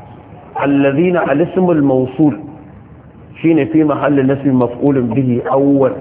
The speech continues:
na اتخذ. Domin fi'ilin اتخذ asali yana ta'addanci ga maf'ulin bihi guda biyu. Amma a Qur'ani in kaga an kawo maf'ulin bihi ɗaya,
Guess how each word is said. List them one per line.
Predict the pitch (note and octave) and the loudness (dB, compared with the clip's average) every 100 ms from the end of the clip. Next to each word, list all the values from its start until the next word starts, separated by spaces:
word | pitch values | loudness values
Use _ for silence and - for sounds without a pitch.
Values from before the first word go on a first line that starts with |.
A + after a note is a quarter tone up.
| - - | -14 -8
na | A#2 - | -4 -2
اتخذ. | A#2+ - - - G#2+ G2+ - - - - - - - - - - | -4 -2 0 0 0 -2 -4 -10 -20 -20 -20 -20 -20 -20 -6 0
Domin | C#3 E3 D#3+ | 2 2 0
fi'ilin | G#3 E3+ E3+ E3+ | 0 0 0 0
اتخذ | C#3+ - E3 - C#3 A#2+ - | -4 -2 -4 -2 -2 -2 -2
asali | D3+ D3+ D#3+ D#3 | -2 0 0 2
yana | E3 D#3+ B2+ | 2 0 -2
ta'addanci | D#3+ - B2+ C3 C#3+ C#3+ B2 | -4 -4 -4 -2 -2 -2 -2
ga | |
maf'ulin | A#2 A2 B2+ C#3 B2+ G#2+ | -2 -4 -2 0 0 -2
bihi | A2 B2 A2 | -2 -2 -2
guda | G2+ G2 | -2 -2
biyu. | F#2+ F#2+ - - - - - - - - - - | -4 -8 -12 -16 -18 -18 -18 -20 -20 -20 -12 -4
Amma | B2+ D#3+ F3+ | 0 0 0
a | E3+ | 0
Qur'ani | D#3+ C#3+ D3+ E3+ E3 D3+ | 0 0 0 0 -2 0
in | D#3+ E3 | 0 0
kaga | E3+ D3+ | 0 0
an | D#3 D#3+ D#3+ | 2 0 2
kawo | E3 D#3+ D#3+ E3 | 0 2 2 0
maf'ulin | C#3+ - C#3+ D3+ C#3+ B2 | -2 -4 0 2 2 0
bihi | A2+ A2 B2 | -2 0 0
ɗaya, | C3 C3 C3 | 2 4 2